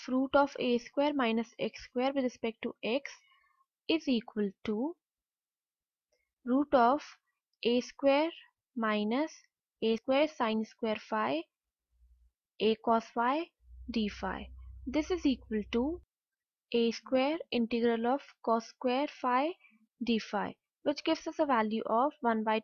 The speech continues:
two a square cos integral of cos two t phi plus one d phi, which can be further simplified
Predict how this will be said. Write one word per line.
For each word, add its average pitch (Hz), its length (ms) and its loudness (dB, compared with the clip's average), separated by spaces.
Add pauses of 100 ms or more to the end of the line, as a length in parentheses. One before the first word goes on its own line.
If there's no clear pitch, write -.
two 277 240 -2
a 220 140 2
square 247 480 0 (760)
cos 247 360 6 (480)
integral 240 500 2
of 262 160 4 (100)
cos 208 320 0
two 240 200 -2
t 233 200 -4 (160)
phi 247 300 2 (100)
plus 269 280 2 (480)
one 226 340 2 (420)
d 226 160 -2
phi, - 300 -6 (1120)
which 277 180 -2
can 302 220 4
be 330 80 2
further 277 340 4
simplified 240 800 -2